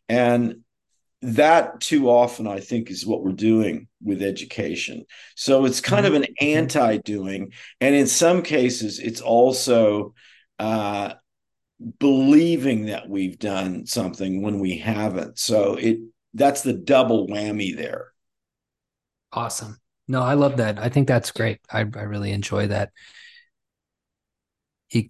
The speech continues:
Speaker 2: makes me think about, well, it would take too long for me to tell you this story. Needless to say, I practiced something for a very long time.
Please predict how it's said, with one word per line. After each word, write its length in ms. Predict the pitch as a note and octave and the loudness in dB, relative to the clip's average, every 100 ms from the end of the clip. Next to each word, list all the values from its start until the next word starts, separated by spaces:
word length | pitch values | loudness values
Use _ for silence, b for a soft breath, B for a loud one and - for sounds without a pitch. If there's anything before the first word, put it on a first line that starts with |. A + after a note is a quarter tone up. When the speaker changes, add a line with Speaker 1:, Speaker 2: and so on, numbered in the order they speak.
| - | -4
Speaker 2:
makes 280 | A#2+ A2 - | -2 -2 -2
me 100 | G#2+ | -2
think 360 | - A2+ - | 0 0 0
about, 760 | B2 G#2 G#2+ G2+ G#2+ G#2 - - - _ _ _ _ _ _ _ _ _ _ _ _ _ _ _ _ _ _ _ _ _ _ - | -4 -2 -2 0 -2 -2 -6 -6 -10 _ _ _ _ _ _ _ _ _ _ _ _ _ _ _ _ _ _ _ _ _ _ 0
well, 340 | C#3 B2 - B B B | 2 2 -2 B B B
it 240 | - B2 - | -6 -6 -4
would 140 | B2+ A2+ | -6 -4
take 220 | A#2+ G#2 | -6 -6
too 140 | - | -6
long 240 | G#2+ G#2 G2+ | -2 -2 -4
for 140 | - | -4
me 80 | A2+ | -4
to 80 | A2 | -2
tell 160 | - | -2
you 100 | A2+ | -2
this 140 | G#2+ A2 | -2 -4
story. 320 | - A#2 A2+ | 0 0 4
Needless 400 | C3 F#3 D3+ C3 | 6 6 6 2
to 80 | A#2+ | -2
say, 360 | - A2+ G#2 - _ - B B | -4 -2 -4 -8 _ -20 B B
I 100 | - | -6
practiced 500 | A2+ C3+ B2+ B2+ A#2 | -2 2 0 0 -4
something 340 | - A2 A2+ G#2+ | -4 -4 -6 -8
for 220 | A#2 G#2+ | -6 -6
a 60 | G2+ | -4
very 220 | A2 G#2+ | -4 -2
long 280 | G#2 G2+ G2 | -4 -6 -6
time. 460 | - F#2+ F#2 G2 | -8 -8 -8 -10